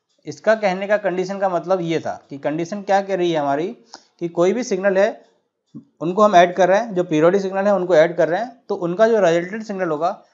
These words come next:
वो पीरियोडिक कब होगा? जब उसका जो टाइम कांस्टेंट का रेशियो है वो क्या आ जाएगा? एक रेशनल नंबर आ जाएगा। तो अभी हम इस न्यूमेरिकल को सॉल्व कर लेते हैं और पता चल जाएगा हमारा, और आपके जो डाउट है वो क्लियर हो जाएंगे इसमें। अब अगर ये दोनों, इन सब का टाइम पीरियड का जो रेशियो आ रहा है वो रेशनल नंबर आ गया,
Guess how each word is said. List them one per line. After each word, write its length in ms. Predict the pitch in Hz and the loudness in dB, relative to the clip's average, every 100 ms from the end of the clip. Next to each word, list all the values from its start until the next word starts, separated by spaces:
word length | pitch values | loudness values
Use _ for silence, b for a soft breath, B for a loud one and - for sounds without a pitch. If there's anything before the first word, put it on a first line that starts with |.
| b | b
वो 60 | 151 | -10
पीरियोडिक 440 | 151 156 185 208 208 | -4 -2 0 0 2
कब 120 | 196 | 2
होगा? 380 | 165 180 247 - _ _ - | 2 2 0 -6 _ _ -6
जब 120 | 156 | -2
उसका 260 | 175 170 202 | -2 -2 -2
जो 80 | 196 | 2
टाइम 260 | 170 190 | 0 0
कांस्टेंट 360 | 196 202 208 208 | -2 -4 -4 2
का 80 | 196 | 2
रेशियो 320 | 165 160 196 | 2 2 2
है 280 | 214 285 - | 2 0 -8
वो 100 | 156 | -8
क्या 180 | 156 170 | 0 0
आ 40 | |
जाएगा? 260 | 170 175 175 | 2 0 -2
एक 280 | 185 - _ 143 | -4 -6 _ -4
रेशनल 300 | 143 143 135 | -2 -2 -6
नंबर 220 | 120 113 | -4 -4
आ 80 | 110 | -4
जाएगा। 320 | 107 107 104 _ _ _ _ - | -8 -10 -14 _ _ _ _ 0
तो 60 | |
अभी 160 | 151 175 | 2 2
हम 120 | 180 | -2
इस 160 | 180 175 | -4 -4
न्यूमेरिकल 320 | 170 175 175 | -4 -4 -6
को 80 | 170 | -4
सॉल्व 220 | 185 196 | -4 -2
कर 100 | 202 | -2
लेते 260 | 196 185 226 | -2 -4 -6
हैं 60 | |
और 100 | 247 | -2
पता 180 | 165 143 | 0 0
चल 160 | 135 135 | -2 -2
जाएगा 220 | 139 151 | 0 0
हमारा, 300 | 143 156 220 b b b | 0 0 -2 b b b
और 140 | 147 151 | 0 2
आपके 280 | 151 160 165 | 2 -2 -4
जो 100 | 165 | 2
डाउट 240 | 147 160 | 2 2
है 60 | 226 | 0
वो 100 | 233 | -2
क्लियर 260 | 170 135 | -2 -4
हो 80 | 120 | -4
जाएंगे 260 | 113 117 123 | -6 -8 -10
इसमें। 260 | 123 120 123 _ _ _ _ _ _ _ _ _ - | -12 -14 -16 _ _ _ _ _ _ _ _ _ -4
अब 180 | 170 190 | -4 -2
अगर 200 | 196 196 | -2 -2
ये 180 | 170 190 | -2 0
दोनों, 260 | 175 185 170 | 0 0 -2
इन 160 | 185 | -4
सब 180 | 190 175 | -4 -4
का 120 | - 170 | -2 0
टाइम 260 | 151 147 | 2 0
पीरियड 260 | 151 156 156 | -2 -4 -4
का 260 | - 139 156 | -2 0 -2
जो 160 | 143 151 | -2 0
रेशियो 320 | 143 139 160 | 0 2 2
आ 60 | |
रहा 120 | 147 156 | 2 2
है 60 | |
वो 120 | 156 | 0
रेशनल 320 | 143 135 165 175 | -2 -2 0 0
नंबर 240 | 170 165 | 2 2
आ 120 | 135 | 2
गया, 240 | 131 101 | 0 -8